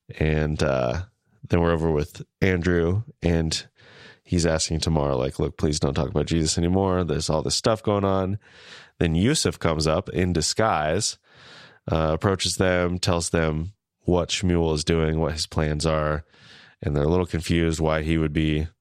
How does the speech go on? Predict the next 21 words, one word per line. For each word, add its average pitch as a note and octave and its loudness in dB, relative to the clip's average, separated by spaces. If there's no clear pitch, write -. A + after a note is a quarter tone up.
sharing F2 0
this E2 -2
information. D#2+ 0
They D#2 0
kind D#2+ 0
of D#2+ -6
feel D#2+ 0
like D#2 0
it's D#2 -4
a D2+ -2
trap. D2+ -2
He's D2 -2
like, - -2
"Look, E2+ 0
I've D#2 0
got D#2+ 0
my D#2+ 2
own E2 2
reasons." D#2 -2
Um, D2 -2
but D2+ 0